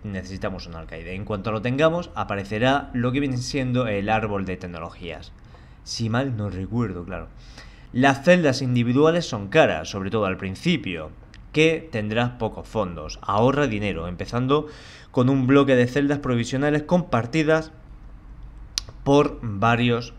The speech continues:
presos. Haz que funcionen las cocinas y el comedor antes de que los, de que los presos lleguen y asegúrate de contratar cocineros.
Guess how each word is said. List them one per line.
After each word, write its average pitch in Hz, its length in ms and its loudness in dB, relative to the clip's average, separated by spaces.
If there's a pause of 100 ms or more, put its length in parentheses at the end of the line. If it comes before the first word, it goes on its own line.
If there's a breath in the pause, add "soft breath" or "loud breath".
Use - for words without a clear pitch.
(140)
presos. 87 540 -6 (440 loud breath)
Haz 165 140 4
que 190 100 2
funcionen 175 520 2
las 151 120 6
cocinas 156 400 0
y 135 80 4
el 120 100 2
comedor 139 480 2
antes 160 580 4
de 135 100 2
que 120 100 2
los, 104 160 2 (220)
de 104 240 -2
que 104 100 0
los 92 140 0
presos 120 320 -4
lleguen 95 420 2
y 110 120 0
asegúrate 147 480 2
de 127 120 2
contratar 135 640 2
cocineros. 143 640 0